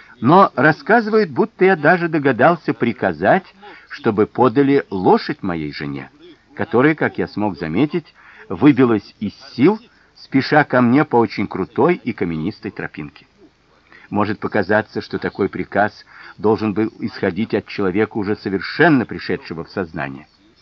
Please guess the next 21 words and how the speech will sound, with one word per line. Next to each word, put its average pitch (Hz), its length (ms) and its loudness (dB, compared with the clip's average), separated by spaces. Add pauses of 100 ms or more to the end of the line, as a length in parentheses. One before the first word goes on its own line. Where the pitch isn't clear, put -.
(200)
Вовсе 147 340 0
нет. 123 240 0 (920)
То 208 280 6 (200)
были 185 320 2
лишь 190 260 -2 (140)
смутные 120 600 0
и 117 200 -4
бессвязные 147 880 -2
мысли, 143 500 -2 (420)
исходившие 117 920 2
от 110 160 0
впечатлений, 135 840 -4 (360)
полученных 156 800 2
от 110 200 2
зрения 156 500 0
и 151 160 -8
слуха, - 540 -10 (260)
но 110 200 2
не 175 140 0
от 156 180 -6
меня. 76 320 -8